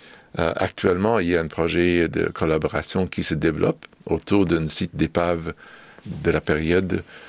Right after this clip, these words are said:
euh, de la bataille des plaines d'Abraham à Québec, où un nombre de canons, euh, a été trouvé dans le, dans le fleuve Saint-Laurent, à l'endroit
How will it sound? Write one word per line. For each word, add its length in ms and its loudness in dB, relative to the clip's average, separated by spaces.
euh, 140 -2
de 180 -2
la 140 2
bataille 420 0
des 120 -6
plaines 260 -2
d'Abraham 640 0
à 140 -6
Québec, 520 -2
où 160 0
un 40 0
nombre 300 2
de 120 0
canons, 580 0
euh, 240 -2
a 60 -2
été 160 -4
trouvé 400 0
dans 180 0
le, 240 -4
dans 120 0
le 60 -4
fleuve 240 0
Saint-Laurent, 500 0
à 60 -2
l'endroit 320 2